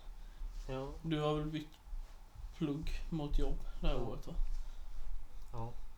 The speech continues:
Speaker 1: Och jag har blivit sam-, det är ju väldigt mycket som är annorlunda.
Speaker 2: Mm. Nu, eh, ser ju inte ni det, men nu sitter ju Patrik under sitt fina diplom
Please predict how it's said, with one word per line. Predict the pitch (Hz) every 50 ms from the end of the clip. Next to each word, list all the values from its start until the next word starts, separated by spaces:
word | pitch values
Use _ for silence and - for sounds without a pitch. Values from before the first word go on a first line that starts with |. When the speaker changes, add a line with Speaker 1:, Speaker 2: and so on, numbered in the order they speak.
| - - - - - - -
Speaker 1:
Och | - 127 127 - - -
jag | 147 131 110
har | 113
blivit | 120 120 120 113 113 110 - - -
sam-, | - - 117 113 110 113 113 - - - - - -
det | 120
är | 113
ju | 113
väldigt | 110 113 107 104 101 101 101 98
mycket | 113 107 - - - 120 113 -
som | - 120 110
är | 107 101 95 95 -
annorlunda. | 104 98 95 95 98 98 101 104 110 - - - - - - - - - - - - - -
Speaker 2:
Mm. | 160 151 143 135 160 - - - - - - - - - - - - - -
Nu, | 156 151 151 151 151 151 151
eh, | 156
ser | 147 - - 151 143
ju | 143 160
inte | 165 160 -
ni | 147 143 139
det, | 139 135 131
men | 135 139
nu | 143
sitter | 143 170 165 - - 160 151
ju | 151
Patrik | - 156 147 147 147 143 143 - 165
under | 165 151 151 147 147 156
sitt | 160 160 151 143 - -
fina | - 151 147 151 143 135
diplom | 127 139 139 - - 165 151 147 143 151 156 147 147